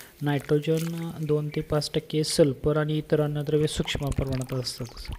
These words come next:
तर आता हे जे, अ, जाणून घेऊया की आपण ह्याचा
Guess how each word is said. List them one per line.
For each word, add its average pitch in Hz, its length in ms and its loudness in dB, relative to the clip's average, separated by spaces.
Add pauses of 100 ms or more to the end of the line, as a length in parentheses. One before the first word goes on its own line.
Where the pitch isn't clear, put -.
(1080)
तर 139 80 0
आता 151 160 6
हे 175 100 10
जे, 185 300 2 (580)
अ, 151 260 0 (120)
जाणून 165 260 4
घेऊया 175 320 2
की 180 60 2
आपण 175 240 0
ह्याचा 175 320 0